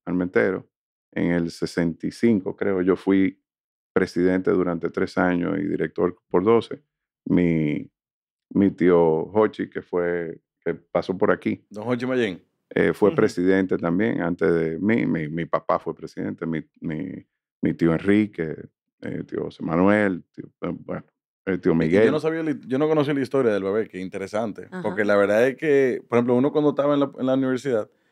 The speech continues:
Speaker 2: eh, cuando llegaban los del Babeque, llegaban
Speaker 4: Sí.
Speaker 2: blindados a
Speaker 4: Y
Speaker 2: nivel
Speaker 4: hasta
Speaker 2: de
Speaker 4: el sol de hoy.
Speaker 2: educación. Era,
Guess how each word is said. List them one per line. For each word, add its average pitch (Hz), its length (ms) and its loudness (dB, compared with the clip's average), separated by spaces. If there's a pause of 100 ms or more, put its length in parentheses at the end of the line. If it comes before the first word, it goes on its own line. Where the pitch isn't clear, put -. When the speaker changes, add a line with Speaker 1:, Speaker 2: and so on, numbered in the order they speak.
(380)
Speaker 2:
eh, 98 600 0
cuando 104 200 -2
llegaban 98 320 2
los 117 100 6
del 117 80 6
Babeque, 123 680 2
llegaban 107 480 0
Speaker 4:
Sí. 113 60 0
Speaker 2:
blindados 135 720 2 (100)
a 110 60 -8
Speaker 4:
Y - 20 -2
Speaker 2:
nivel 113 220 2
Speaker 4:
hasta - 20 4
Speaker 2:
de 127 60 4
Speaker 4:
el 127 40 4
sol 127 80 6 (140)
de 123 160 2
hoy. 147 160 4
Speaker 2:
educación. 117 360 -2
Era, 110 240 0